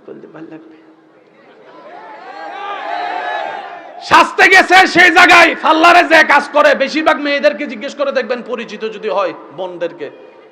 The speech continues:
ফাল্লারওয়ালারা নিজেরাই ব্রু ফ্ল্যাগ করাই দেয়। একবার করলে আজীবন করতে হয়। কথা বলেন ঠিক কিনা? দোষ একতরফা দিয়েন না, চতুর্দিকে মিলে একটা দোষ হয়।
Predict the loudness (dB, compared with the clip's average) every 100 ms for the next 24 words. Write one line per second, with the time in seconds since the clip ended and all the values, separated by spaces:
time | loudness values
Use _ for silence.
0 | _ _ -8 -4 -2 -2 -2 -2 -4 -6
1 | -8 -6 -6 -8 -8 -10 -8 -8 -8 -12
2 | -20 -20 -20 -20 _ _ -20 -20 -14 -12
3 | -10 -10 -12 -14 -18 -18 -12 -12 -6 -6
4 | -4 -6 -4 -6 -8 -12 -12 -16 -14 -16
5 | -16 -20 -20 _ _ -20 -20 -20 -20 -20
6 | -16 -10 -8 -8 -10 -16 -14 -16 -16 -20
7 | -18 -14 -12 -12 -12 -16 -12 -12 -10 -16
8 | -14 -14 -10 -10 -10 -14 -14 -18 -20 -20
9 | -18 -16 -12 -14 -10 -8 -8 -8 -8 -10
10 | -12 -12 -16 -16